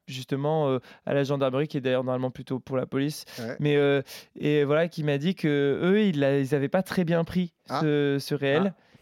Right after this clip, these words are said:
Speaker 1: Et qu'ils l'avaient pris de façon un peu dégradante
Speaker 2: Ouais,
Speaker 1: par
Speaker 2: non, pas
Speaker 1: rapport
Speaker 2: du
Speaker 1: à la
Speaker 2: tout.
Speaker 1: façon dont on parlait de la chose. Donc c'était, c'était pour dire que moi, c'était hyper respectueux
Speaker 2: Bien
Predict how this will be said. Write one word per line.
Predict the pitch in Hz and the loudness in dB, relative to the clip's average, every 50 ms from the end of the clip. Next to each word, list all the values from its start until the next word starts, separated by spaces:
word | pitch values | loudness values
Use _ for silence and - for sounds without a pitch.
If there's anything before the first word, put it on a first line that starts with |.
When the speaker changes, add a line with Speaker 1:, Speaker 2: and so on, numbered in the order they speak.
| _ _ - | _ _ 0
Speaker 1:
Et | 147 143 139 | 0 0 -2
qu'ils | - - - 160 160 156 151 147 143 143 135 | -4 -4 -2 0 2 2 2 2 2 2 2
l'avaient | 135 139 139 131 139 139 | 2 2 2 2 0 -2
pris | 131 - - 170 180 180 | -2 -2 -2 0 2 2
de | 156 147 | 2 0
façon | 131 - 135 135 - - 151 | 0 -2 -4 -4 -2 -2 -4
un | 147 | -2
peu | 139 - 156 | 0 -2 -2
dégradante | 139 151 160 147 151 160 160 147 160 170 175 - | 0 0 0 2 2 0 2 2 0 -2 -2 -4
Speaker 2:
Ouais, | 110 101 | -6 -4
Speaker 1:
par | 98 | -2
Speaker 2:
non, | 110 | 0
pas | 143 139 | 0 0
Speaker 1:
rapport | 135 131 151 151 156 | 0 0 0 0 2
Speaker 2:
du | |
Speaker 1:
à | 151 143 | 2 2
la | 139 | 2
Speaker 2:
tout. | 131 120 | 2 2
Speaker 1:
façon | - 165 156 - 190 180 | 0 0 0 0 0 0
dont | 170 160 151 | 0 0 -2
on | 143 | 0
parlait | 131 143 131 131 | 0 0 -2 0
de | 127 | 0
la | 131 | -2
chose. | 135 - 175 165 | -2 -2 -2 -2
Donc | 165 151 - - | -2 -4 -4 -4
c'était, | 143 123 143 139 - - - - - | -4 -4 -4 -4 -4 -8 -18 -20 -20
c'était | - - - 147 | -14 -4 -4 -2
pour | - 147 151 | 0 0 0
dire | 147 156 180 - | 0 0 -2 0
que | - 156 | -2 -2
moi, | 135 147 156 | 0 0 -2
c'était | 160 - 147 131 - 135 135 | -2 -4 -8 -4 -2 0 0
hyper | 135 135 - 170 156 | 0 2 0 -2 0
respectueux | 156 160 151 - - 147 139 - 156 151 | 0 -2 -2 -2 -6 -6 -4 -2 -2 -2
Speaker 2:
Bien | 147 | 0